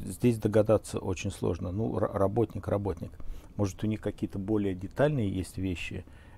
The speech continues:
где прописывается, что к чему. Ну, это я че-то уже намудрил.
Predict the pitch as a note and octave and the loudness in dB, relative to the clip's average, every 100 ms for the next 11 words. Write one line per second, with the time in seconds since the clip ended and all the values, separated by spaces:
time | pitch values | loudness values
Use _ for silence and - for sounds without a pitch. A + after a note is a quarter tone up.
0 | - F2+ G2 F#2 G2 F#2+ - G2 - F2+ | -10 -4 -2 -2 -2 -2 -2 -6 -4 -6
1 | F2+ - F#2+ F2+ - - - - - - | -6 -6 -8 -8 -14 -20 -20 -20 -20 -20
2 | - - - - - - - F#2+ - - | -20 -20 -20 -20 -18 -18 -8 -8 -8 -6
3 | G2 F#2 D#2+ - - - F#2+ - F#2 - | -6 -6 -8 -12 -14 -10 -10 -8 -10 -10
4 | - F#2+ F2 F2+ F2+ F#2 - F2 F#2 | -12 -10 -8 -8 -8 -8 -6 -4 -4